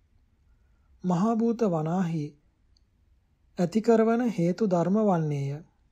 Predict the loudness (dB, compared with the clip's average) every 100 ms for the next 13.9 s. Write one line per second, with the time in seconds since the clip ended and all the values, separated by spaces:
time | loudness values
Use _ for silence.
0 | _ _ _ _ -6 0 2 2 2 0
1 | 0 -2 -2 -2 0 -2 -4 -6 -6 -4
2 | -4 -4 -2 0 0 0 -4 -8 -8 -8
3 | -4 -2 0 2 2 2 0 0 0 2
4 | 2 0 0 0 0 0 -2 -6 -8 -14
5 | _ _ _ _ _ _ _ _ _ _
6 | _ _ -2 0 2 2 0 0 0 0
7 | 2 2 0 0 -2 -2 -4 -4 -6 -6
8 | -6 -10 _ _ _ -4 0 0 2 2
9 | 2 2 0 -2 -4 -4 -2 -2 0 0
10 | 0 -2 -4 -2 -2 -2 -2 0 2 2
11 | 2 2 2 2 0 0 0 0 2 0
12 | 0 0 0 -2 -6 _ _ _ _ -4
13 | 0 0 -2 -6 4 6 6 6 4